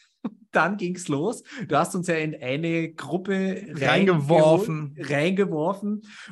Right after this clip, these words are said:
Speaker 1: Und du warst sozusagen so das, das Mastermind
Speaker 2: Mission
Speaker 1: im Rhein-,
Speaker 2: Control.
Speaker 1: im Rheinland Mission Control. Und, äh, und ich sitz in der S-Bahn und hab so aus,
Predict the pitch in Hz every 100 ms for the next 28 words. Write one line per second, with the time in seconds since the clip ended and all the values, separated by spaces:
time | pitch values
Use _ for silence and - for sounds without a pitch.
0 | - 160 165 165 151 185 196 185 185 185
1 | 185 180 131 131 160 175 156 160 151 151
2 | - _ _ - 143 - 101 101 156 -
3 | 160 131 110 120 143 165 180 196 175 175
4 | - 160 151 127 _ 139 120 123 147 175
5 | 143 156 170 180 170 131 107 104 151 214
6 | _ - - - 147 147 151 170 135 131
7 | - - 190 156 151 - 202 208 180 165
8 | 120 147 170 - 156 185 220 240 _ -
9 | - - 151 156 156 - 156 156 180 160
10 | - 135 131 127